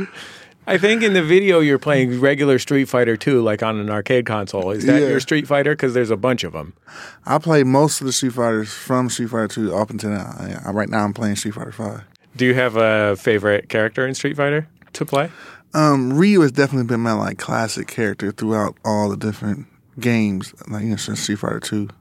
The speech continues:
Speaker 2: Um,
Speaker 1: I like the stretchy arms guy. That's my favorite
Speaker 2: Oh,
Speaker 1: guy.
Speaker 2: Dawson? Yeah,
Speaker 1: Yeah.
Speaker 2: yeah. I mean, I use, I mean, in Street Fighter Five, I use, I use Blanka as well, and I use Guile.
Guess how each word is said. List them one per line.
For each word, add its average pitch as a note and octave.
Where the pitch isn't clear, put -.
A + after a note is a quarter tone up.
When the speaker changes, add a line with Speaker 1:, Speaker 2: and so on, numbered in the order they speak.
Speaker 2:
Um, -
Speaker 1:
I A#2
like B2
the G2
stretchy F#2+
arms E2
guy. E2+
That's E2+
my F2
favorite F2+
Speaker 2:
Oh, A2
Speaker 1:
guy. G#2
Speaker 2:
Dawson? A#2+
Yeah, A2
Speaker 1:
Yeah. A2
Speaker 2:
yeah. A2
I -
mean, D3
I F#3+
use, F3+
I C#3
mean, C#3+
in C#3
Street D3
Fighter C#3+
Five, A#2+
I G#2+
use, A2
I A2+
use A2+
Blanka G2+
as F#2+
well, G2
and G2
I G#2+
use G#2
Guile. F2+